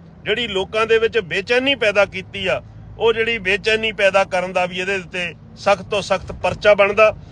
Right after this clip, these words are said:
ਇਹਦੇ ਉੱਤੇ ਪਰਚਾ ਤੁਰੰਤ ਹੋਣਾ ਚਾਹੀਦਾ ਤਾਂ ਕਿ ਜਿਹੜੇ ਕੋਈ ਹੋਰ ਵੀ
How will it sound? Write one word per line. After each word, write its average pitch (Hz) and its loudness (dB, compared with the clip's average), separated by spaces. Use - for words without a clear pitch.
ਇਹਦੇ 208 2
ਉੱਤੇ 202 0
ਪਰਚਾ 190 0
ਤੁਰੰਤ 240 0
ਹੋਣਾ 202 0
ਚਾਹੀਦਾ 214 0
ਤਾਂ 208 4
ਕਿ 247 4
ਜਿਹੜੇ 233 2
ਕੋਈ 226 -2
ਹੋਰ 208 4
ਵੀ 240 -4